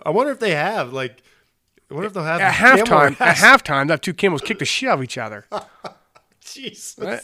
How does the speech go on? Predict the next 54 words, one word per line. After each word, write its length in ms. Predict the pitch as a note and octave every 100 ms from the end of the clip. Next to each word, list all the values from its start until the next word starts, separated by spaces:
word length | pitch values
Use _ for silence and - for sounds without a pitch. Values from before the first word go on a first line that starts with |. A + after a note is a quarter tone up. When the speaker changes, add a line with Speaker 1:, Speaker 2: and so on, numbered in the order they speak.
| E3
Speaker 2:
I, 60 | D#3+ G#3+
I'm 80 |
serious. 480 | D3+ - G3 C#4 D3+
Like, 180 | D#3+ D3
watch 460 | C#3 C#3 A3 D#4 -
it. 80 | D#3+
You're 100 | D#3+
like, 220 | D#3 B2 - - -
you're 140 | C#4
laughing 360 | C4+ A#3+ G3+ G3+
now 140 | B3
what 160 | G#3+ F#3+
you 80 | A3
Speaker 1:
Does, 100 | B3
Speaker 2:
see 100 | A#3
it. 20 |
Speaker 1:
does 160 | C4+ G3+
one 300 | A3+ C4+ C4+
give 220 | C#4 A3+
up 280 | A3+ C#4+ C#4
or 40 |
does 160 | G#3 F3+
one 340 | G#3+ G3+ D3 _ _ _ _ _
die? 540 | G3+ G#3 D#3 G2+ F#2+ F2+ _ _ _ _ F3
Speaker 2:
No, 200 | F3 D#3+
he 60 |
just, 200 | D3+ C3 A2+ -
he 180 | C#3
just 220 | C3+ A#2+ A#2
gets 220 | B2 -
knocked 280 | B2+ G#2+ -
down. 260 | A#2+ A#2
Speaker 1:
So 140 | A2+ E3
they'll 120 | E3
concede. 520 | D3+ C3 C3+ A2+ F#2 _ _ _
They'll 120 | C3 A#2
concede. 320 | - - A2
So 240 | C4 C#4
it 100 | B3+
would 120 | A#3 G#3+
be 80 | A3+
like 160 | F#3
how 160 | F3 E3+
they're 160 | D#3 B2+
fighting. 300 | D#3 D3 D3
Speaker 2:
They 120 | A#3
have 180 | B3+ D3+
riders. 400 | F3 G#3+ D#3+ F3+
Speaker 1:
So 160 | C#4
the, 140 | B3+ A#3+ -
the 80 | G3
camel, 460 | B3 E4 C#4+ G#3+
are 100 | G3
camels, 560 | E3 A3 B3+ A#3+ F#3